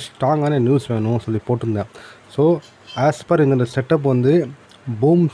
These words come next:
ஸ்ட்ராட்டஜி வந்து ட்ரிகர் ஒன்று வந்திருந்தது. இங்கேருந்து மார்க்கெட் கீழே போகும் சொல்லி நான் என்ன பண்ணேன், ஒரு என்ட்ரி வந்து எடுத்திருக்கேன் பாருங்க. ஃபார்ட்டி த்ரீ ஃபைவ் ஹண்ட்ரட் காலை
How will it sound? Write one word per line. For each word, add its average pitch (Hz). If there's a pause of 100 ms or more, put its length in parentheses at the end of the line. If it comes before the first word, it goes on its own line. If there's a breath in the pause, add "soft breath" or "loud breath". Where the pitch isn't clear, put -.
ஸ்ட்ராட்டஜி 139
வந்து 135
ட்ரிகர் 139
ஒன்று 120
வந்திருந்தது. 113 (500 loud breath)
இங்கேருந்து 139 (180)
மார்க்கெட் 139
கீழே 143 (100)
போகும் 113
சொல்லி 110
நான் 123
என்ன 160
பண்ணேன், 156
ஒரு 123
என்ட்ரி 127
வந்து 120
எடுத்திருக்கேன் 113
பாருங்க. 120 (540 loud breath)
ஃபார்ட்டி 160
த்ரீ 175
ஃபைவ் 135
ஹண்ட்ரட் 131
காலை 143